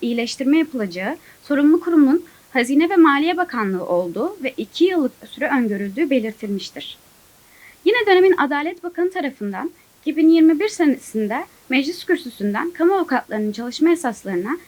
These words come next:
ve özlük haklarına yönelik çalışma yapacağız ifadeleri kullanılarak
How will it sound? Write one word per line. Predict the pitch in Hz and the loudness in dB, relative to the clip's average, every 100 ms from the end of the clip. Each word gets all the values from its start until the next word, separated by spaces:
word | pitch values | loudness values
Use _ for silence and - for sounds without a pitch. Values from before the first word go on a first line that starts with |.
| - | -4
ve | 233 | -2
özlük | 269 349 | 0 -2
haklarına | 339 320 254 220 | -4 -4 -6 -4
yönelik | 208 196 185 | -2 -4 -8
çalışma | - 208 202 302 | -12 -10 0 2
yapacağız | 330 240 180 180 | 2 -2 -6 -10
ifadeleri | 208 - 208 202 190 165 - - | -10 -10 -8 -8 -10 -12 -16 -12
kullanılarak | 240 269 311 349 349 | -4 0 0 0 -2